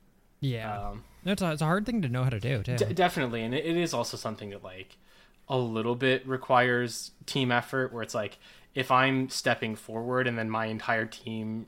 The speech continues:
Speaker 2: runs backwards, that's not good. But if they're, like, just staying even with me, then it's, it's doable.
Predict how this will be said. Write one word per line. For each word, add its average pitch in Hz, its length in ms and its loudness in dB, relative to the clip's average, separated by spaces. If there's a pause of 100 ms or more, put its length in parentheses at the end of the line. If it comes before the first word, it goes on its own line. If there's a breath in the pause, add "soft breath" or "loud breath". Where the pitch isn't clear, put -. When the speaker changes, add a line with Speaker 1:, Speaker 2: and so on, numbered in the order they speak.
(120)
Speaker 2:
runs 113 560 0
backwards, 135 920 -6 (340 loud breath)
that's 113 300 0
not 110 240 -2
good. 120 240 -4
But 123 120 -2
if 110 120 -8
they're, 120 180 0
like, 117 240 -2
just - 320 -6
staying 113 480 -4
even 120 320 -4
with 160 220 -2
me, 185 180 2
then 120 160 0
it's, - 240 -10
it's - 180 -12
doable. 151 580 -10